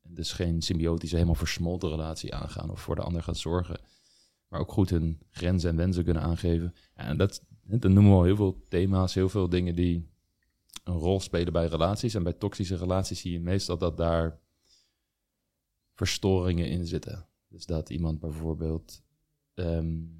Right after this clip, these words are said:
heel veel wil verbinden en een beetje een angstige hechtingsstijl heeft en meer verlatingsangst vertoont in die relatie. En dat kan voor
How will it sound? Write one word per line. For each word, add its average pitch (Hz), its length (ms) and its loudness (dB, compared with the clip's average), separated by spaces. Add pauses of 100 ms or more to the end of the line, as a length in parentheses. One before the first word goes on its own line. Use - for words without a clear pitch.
(600)
heel 135 640 2
veel 110 520 0
wil 87 200 2
verbinden 87 500 -4
en 90 80 -6
een 87 100 -4
beetje 87 220 -4
een - 100 -8
angstige 90 400 -4
hechtingsstijl 87 680 -4
heeft 87 280 -6
en 104 60 -8
meer 92 160 -4
verlatingsangst 98 880 -4
vertoont 87 460 -4
in 85 120 -4
die 87 140 -6
relatie. 85 560 -6 (960)
En 87 180 -4
dat 87 180 -2
kan 85 240 -2
voor 87 500 0